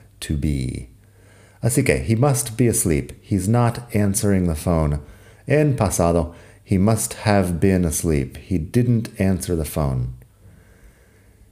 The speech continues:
Y tenemos ought to, que también es como deberías, es una sugerencia. You ought to say something.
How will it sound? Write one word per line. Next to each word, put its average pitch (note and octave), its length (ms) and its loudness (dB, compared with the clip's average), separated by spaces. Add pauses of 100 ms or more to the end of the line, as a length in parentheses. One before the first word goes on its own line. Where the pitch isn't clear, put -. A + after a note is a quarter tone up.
(260)
Y F3+ 180 2
tenemos C#3 520 2
ought D#3 300 2
to, C3+ 320 4
que A#2 280 2
también B2+ 360 2
es B2 140 0
como G#2+ 260 2
deberías, G2 600 2
es - 140 -4
una G#2+ 140 0
sugerencia. E2 840 0 (680)
You G#2 160 0
ought A#2 300 0
to G#2 80 -2
say B2+ 300 2
something. C2+ 680 -2